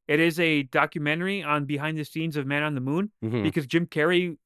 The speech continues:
Speaker 1: method acted for this fucking
Speaker 2: Yeah,
Speaker 1: movie.
Speaker 2: it was pretty crazy, I heard.
Speaker 1: Oh, you watched it, dude?
Speaker 2: No, uh, but I heard, like, his method acting was, like,
Speaker 1: Yeah.
Speaker 2: insane.
Speaker 1: It's, dude, I watched it. It's,
Speaker 2: Yeah.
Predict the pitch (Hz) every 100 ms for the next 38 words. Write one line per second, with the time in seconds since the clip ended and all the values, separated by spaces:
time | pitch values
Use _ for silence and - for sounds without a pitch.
0 | - _ 139 151 156 151 135 - 127 -
1 | 131 123 139 127 120 92 85 90 104 -
2 | 110 - 101 92 87 87 80 - 165 165
3 | 143 147 - 214 190 233 139 127 110 107
4 | 107 101 110 110 107 123 101 98 95 101
5 | 101 101 90 90 - 90 87 85 127 -
6 | 104 113 98 - 98 95 80 143 151 -
7 | - 156 147 156 151 175 - 123 - 143
8 | 143 82